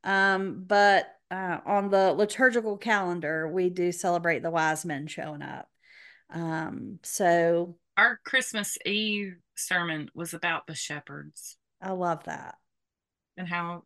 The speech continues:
Speaker 2: we don't ever celebrate the shepherds. So she celebrated the shepherds.
Speaker 1: I'm gonna, okay, put it in my
Speaker 2: She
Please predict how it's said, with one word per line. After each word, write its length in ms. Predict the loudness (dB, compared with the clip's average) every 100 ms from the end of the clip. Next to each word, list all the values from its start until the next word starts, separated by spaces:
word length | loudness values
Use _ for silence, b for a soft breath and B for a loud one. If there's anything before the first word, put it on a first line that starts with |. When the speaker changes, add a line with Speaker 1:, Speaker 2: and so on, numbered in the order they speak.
| _
Speaker 2:
we 140 | -12 -6
don't 140 | -4
ever 160 | -4 -6
celebrate 480 | -6 -6 -2 -2 -2
the 60 |
shepherds. 580 | -8 -10 -10 -14 -14 -18
So 220 | -14 -10 -8
she 220 | -8 -10
celebrated 540 | -8 -10 -6 -8 -8
the 60 | -14
shepherds. 580 | -14 -16 -16 -18 -18 -18 B _ -18 -16 -4
Speaker 1:
I'm 220 | 0 2
gonna, 300 | 4 4 4
okay, 280 | 2 2 0 -2
put 160 | 0 6
it 160 | 6 6
in 160 | 4
my 220 | 6 4
Speaker 2:
She 200 | 4 0